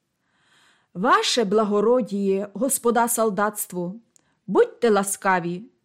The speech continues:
зведіть з нашого місця отого навіженого католицького басурменського москаля, що став біля бублейниць стовпцями». Сеє кажучи,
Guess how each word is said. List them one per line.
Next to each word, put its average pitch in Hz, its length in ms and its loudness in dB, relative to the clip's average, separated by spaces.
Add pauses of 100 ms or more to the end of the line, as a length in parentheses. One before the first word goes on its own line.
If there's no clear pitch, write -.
(260)
зведіть 226 680 2
з 202 120 -2
нашого 220 520 0
місця 233 580 -2
отого 254 460 0
навіженого 233 840 0
католицького 240 920 -2
басурменського 220 960 -2
москаля, 233 580 -2 (440)
що 247 220 0
став 285 360 0
біля 277 220 0
бублейниць 240 680 0
стовпцями». 220 760 -2 (1300)
Сеє 320 520 -2
кажучи, 226 800 -4